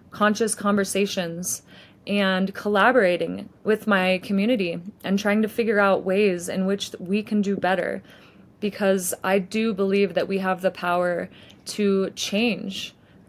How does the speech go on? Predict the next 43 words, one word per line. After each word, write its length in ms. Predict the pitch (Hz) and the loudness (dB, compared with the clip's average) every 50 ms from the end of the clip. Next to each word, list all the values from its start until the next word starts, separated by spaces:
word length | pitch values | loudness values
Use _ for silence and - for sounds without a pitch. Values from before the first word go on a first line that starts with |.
| - - | -10 -6
I 60 | - 196 | -6 -4
do 240 | 180 202 208 220 | -2 0 0 0
believe 380 | 190 214 202 202 208 202 185 175 | 0 2 2 4 2 2 2 2
that 220 | 185 185 175 - | 0 0 0 0
we 360 | - 175 180 196 202 208 208 - | -4 -4 -2 0 0 2 0 0
are 400 | - - 185 185 202 214 220 202 | 0 0 2 4 4 4 4 2
experiencing 960 | 185 - - - - 196 202 214 214 214 196 - - 190 180 180 180 175 - - | 0 -2 -4 -4 -2 -2 0 0 0 0 -2 -2 -4 -4 -4 -4 -6 -6 -6 -4
a 140 | 190 190 | -2 0
new 260 | 190 196 190 196 202 208 | 2 4 4 4 4 4
level 300 | 190 185 190 185 202 190 | 4 2 2 4 2 2
of 100 | 185 - | 2 0
awareness, 840 | - - 185 185 185 180 185 185 196 214 220 196 175 180 190 - | 0 0 0 0 2 2 0 0 2 0 0 0 -2 -2 -4 -4
of 140 | 190 185 - | -6 -6 -6
consciousness, 840 | - - 190 202 214 214 202 - - 190 180 175 175 180 - - - - - - - - - - - | -4 -2 -2 0 0 -2 -4 -4 -4 -4 -4 -4 -4 -6 -6 -8 -10 -12 -20 -20 -20 -20 -14 -6 -2
and 380 | 196 196 190 190 185 190 196 | 0 2 2 2 2 2 2
that 180 | 196 190 - - | 2 2 0 0
we 180 | 190 196 202 | 0 0 0
are 260 | - - 180 185 240 247 | 0 2 2 2 2 2
shifting 420 | - - 220 196 - - 190 185 | 2 0 -4 -4 -2 -2 -2 -2
into 260 | 180 185 180 - 190 | -2 -2 -4 -4 -4
a 40 | 185 | -4
new 140 | 180 175 180 | -4 -4 -6
paradigm. 800 | - - 175 175 170 175 175 170 175 185 190 196 196 196 185 - _ _ - - - - - - - - - | -4 -2 0 0 0 0 -2 -2 -4 -4 -4 -4 -4 -4 -4 -8 _ _ -20 -20 -20 -20 -20 -20 -20 -6 0
But 160 | - 202 190 | 2 2 2
we 140 | 143 208 202 | 2 2 4
need 240 | 196 202 202 214 202 | 4 4 2 2 0
to 140 | - 220 208 | -2 -2 -2
really 500 | 185 175 190 196 196 214 220 220 214 208 | -2 0 0 2 2 2 2 2 2 0
think 320 | 208 - - 214 226 226 | -2 -4 -4 -2 0 0
about 380 | 233 202 185 185 180 175 - - | 0 0 2 2 2 2 0 -2
how 480 | - - 190 190 196 202 202 202 196 - | -4 -2 0 2 4 4 2 0 -2 -4
we 160 | 190 196 196 | -4 -4 -4
can 180 | 190 - 202 202 | -4 -2 -4 -4
show 300 | 196 - - 185 185 185 | -4 -2 -2 0 0 0
up 300 | - - 196 202 196 - | 0 0 0 0 -2 -4
in 180 | - - 190 208 | -6 -2 0 0
our 160 | 220 226 208 | 2 2 0
highest 440 | 180 - 202 202 196 175 175 - - | 0 0 0 0 0 0 -2 -4 -2
selves 520 | - 196 208 208 180 175 170 170 185 - | 0 0 2 2 2 0 -2 -4 -6 -8
in 220 | - - - 202 220 | -6 -2 0 0 2
this 200 | 214 196 190 - | 2 0 -2 -4
space 500 | - - - - 196 214 214 208 - - | -6 -6 -2 0 0 0 0 -2 -4 -6
of 360 | - 175 180 180 175 175 | -2 -2 -2 -2 -2 -6